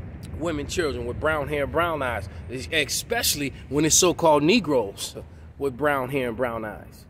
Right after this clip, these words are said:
you know, or, or some of those African nations, had no problem then, all right? But he, he, but he was emotional when he saw the same thing happening to people with, uh,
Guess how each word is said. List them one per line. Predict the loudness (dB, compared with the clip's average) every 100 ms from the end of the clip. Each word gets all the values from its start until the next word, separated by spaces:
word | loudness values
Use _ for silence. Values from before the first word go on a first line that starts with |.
| -20 -20 -14
you | -4
know, | -2
or, | 2 0 2
or | 0
some | 0 0
of | 2
those | 0 0
African | -2 -2 -4 -2
nations, | -2 -4 -10 -16 -10
had | -4 -2
no | -2
problem | -2 -4 -4 -2
then, | -2 -2 -10 -20 -20 _ _ _ -8
all | -2
right? | -2 -4 -10 -6
But | -4 -4
he, | -4
he, | -4 -4
but | -4 -2
he | -2
was | -2 -4 -10 -4
emotional | 0 4 4 4 2 2 -2 -6 -12 -20 -20 -12
when | -4 -2
he | 0
saw | 2 2 2
the | 0
same | 0 0 0
thing | 0 -2 0
happening | -2 -4 -4 -6
to | -6
people | -4 -4 -2 -6 -8 -18 -20 -20 -8
with, | -4 -2 2
uh, | 4 4 -2